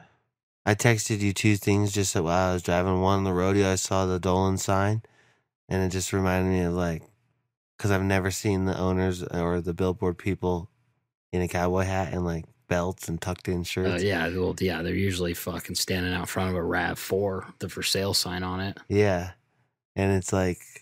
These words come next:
Speaker 1: fucking, dude, that's so fake, you know?
Speaker 2: Yeah.
Speaker 1: But it fits with all the people coming into town and stuff. That's why I'm th-, now that I'm saying that, I wonder if I've drove through a town at the, s-, like,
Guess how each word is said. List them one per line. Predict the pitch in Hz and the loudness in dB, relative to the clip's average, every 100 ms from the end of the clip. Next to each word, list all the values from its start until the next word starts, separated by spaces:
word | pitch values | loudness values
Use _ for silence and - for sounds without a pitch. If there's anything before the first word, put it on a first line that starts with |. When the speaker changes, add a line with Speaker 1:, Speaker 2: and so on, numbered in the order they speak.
| _ _ _ _ _ _ _ - - | _ _ _ _ _ _ _ -20 -20
Speaker 1:
fucking, | - 110 101 95 95 90 95 _ _ _ _ | -2 -2 0 -2 -2 -4 -12 _ _ _ _
dude, | - 101 | 0 4
that's | 101 101 | 2 2
so | - 107 | 0 0
fake, | - 113 95 85 - | 0 0 0 -6 -14
you | 113 95 90 | -6 -2 0
know? | 90 101 104 - | 0 -2 -6 2
Speaker 2:
Yeah. | 110 98 95 _ _ _ _ - | 2 4 -4 _ _ _ _ -2
Speaker 1:
But | 95 | -2
it | |
fits | 90 - 104 - | 0 0 0 2
with | 101 | 0
all | 98 95 | 2 2
the | 90 | 0
people | 101 95 | -2 -2
coming | 90 - 98 95 | -4 0 2 4
into | 98 98 90 | 4 2 2
town | 85 107 101 95 | 0 0 2 2
and | 87 80 | -2 -4
stuff. | - 87 95 - _ _ _ _ _ _ _ _ _ _ _ _ _ | -2 -2 -2 -8 _ _ _ _ _ _ _ _ _ _ _ _ _
That's | 110 - | -4 2
why | 143 | 4
I'm | 147 135 | 4 4
th-, | 120 | 0
now | 101 120 | 0 2
that | 117 123 135 | 4 6 6
I'm | 120 | 4
saying | - 117 123 | 2 4 4
that, | 127 | 4
I | |
wonder | 110 113 127 | 6 6 4
if | 120 | 4
I've | 110 101 | 2 4
drove | 107 104 107 | 4 4 4
through | 117 101 | 2 2
a | |
town | 98 - 107 104 - | 2 4 4 4 2
at | 101 - | -2 0
the, | 95 | -2
s-, | 85 110 - - | -2 -10 -10 -6
like, | 98 95 - | -2 -2 -4